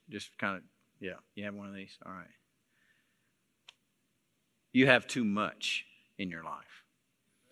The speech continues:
And we need to learn to eliminate, 'cause that's the secret to listening. We're overwhelmed,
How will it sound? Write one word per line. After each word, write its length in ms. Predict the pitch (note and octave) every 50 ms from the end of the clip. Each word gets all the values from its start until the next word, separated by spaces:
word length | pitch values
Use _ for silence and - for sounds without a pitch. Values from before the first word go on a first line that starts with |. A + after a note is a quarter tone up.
| - - - _ _ _ _ _ _ -
And 200 | G#2 G2+ G#2 G#2+
we 200 | A#2+ C3 C#3+ C#3+
need 500 | C3+ B2+ A#2+ A2+ A2+ G#2+ G#2 F#2+ F2+ -
to 120 | B2 G2+
learn 680 | G2 G2 G#2+ A2 A2 G#2+ G#2+ G#2 G#2 G2+ G2 F#2+ F#2+ G2 - _ _
to 140 | - A2 G2
eliminate, 600 | F2+ F#2 G2+ A2+ A2 G2+ F2+ E2 D#2 D2+ - - _ _ _ _ _ _ _ _ _ _ _ _ _ _ _ _ _ _ _ _ _ _ _ _ _
'cause 240 | - G2+ F#2 F2+ F2
that's 400 | G#2 G#2+ A#2 A#2+ - - - -
the 100 | - A#2+
secret 640 | - - - - - B2+ G#2+ - - - F2+ D#2+ - _ _ _ _ _ _ _ _ _ _ _ _ _ _ _ _ -
to 100 | G#2+ F#2
listening. 480 | F#2+ G2+ - - - - D2 - - _ _ _ _ _ _ _ _ _ _ _ _ _ _ _ _ _ _ _ _ _ _ _ _ _ _ _ _ _ _ _ _ _ _ _
We're 180 | A#2 A2+ A2 A2+
overwhelmed, 960 | A2+ A2+ A2 G2+ G#2+ G#2 G2 G#2 A2+ A#2 A#2+ B2+ C3 C#3+ D3+ D3+ D3+ - -